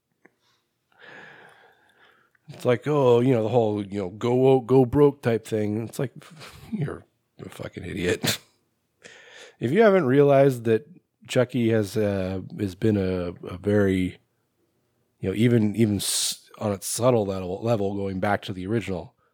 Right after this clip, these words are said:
on a very sl-, actually, not so much in the first one, but ev-, all the ones after that, the very underlying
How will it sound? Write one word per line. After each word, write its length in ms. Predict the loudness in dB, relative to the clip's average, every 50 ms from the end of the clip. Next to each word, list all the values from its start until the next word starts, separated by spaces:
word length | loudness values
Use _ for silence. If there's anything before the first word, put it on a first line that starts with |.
| _ _
on 120 | -16 -16
a 20 | -16
very 540 | -8 -2 0 2 4 4 4 4 2 -4 _ _ _ _ _ _ _ _ _ _ _ _ _ _ _
sl-, 520 | -18 -18 -16 -14 -14 -12 -12 -12 -12 -14 -18 _ _ _ _ 0
actually, 420 | 0 0 2 2 0 0 0 -4 _ _ _ _ _ _ _ _ _ _ _ _ _ _ _ _ _ _ _ _ _ _ -2
not 200 | 0 0 0 2
so 80 | 2 4
much 180 | 4 4 2
in 60 | 0
the 60 | -4 -4
first 280 | -2 -2 -2 -2 -2 -6
one, 140 | -10 -10
but 140 | -8 -6 -4
ev-, 160 | -4 -4 -4 -6 -2
all 160 | 2 4 4 4
the 80 | 4
ones 220 | 2 0 0 0 0
after 320 | 0 0 0 0 -2 -2
that, 200 | -2 -2 -4 -6
the 80 | -10 -10
very 460 | -8 -4 -2 -2 0 2 2 0 0 -2 _ _ _ _ _ _ _ _ _ _ _ _ _ _ _ _ -20 _ _ -4 0
underlying 920 | 0 2 2 2 2 2 4 4 4 4 4 4 4 4 2 2 0